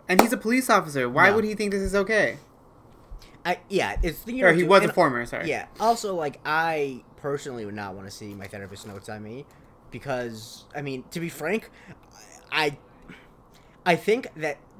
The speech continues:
Speaker 2: I might be wrong about this, but I feel like if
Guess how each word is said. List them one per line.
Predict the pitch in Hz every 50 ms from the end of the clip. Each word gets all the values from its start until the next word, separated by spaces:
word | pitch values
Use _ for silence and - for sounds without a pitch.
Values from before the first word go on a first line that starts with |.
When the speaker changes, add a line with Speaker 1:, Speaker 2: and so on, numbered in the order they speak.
| - -
Speaker 2:
I | - 180
might | 180 202 196
be | 190 170
wrong | 127 104 95
about | 90 90 - -
this, | - 85 - - - - - - - -
but | 143 - - 147
I | 160 185 190
feel | 190 - - 175 175 165
like | 151 135 117 110 101 101 - - - - -
if | 151 147 135 180 220 - - - -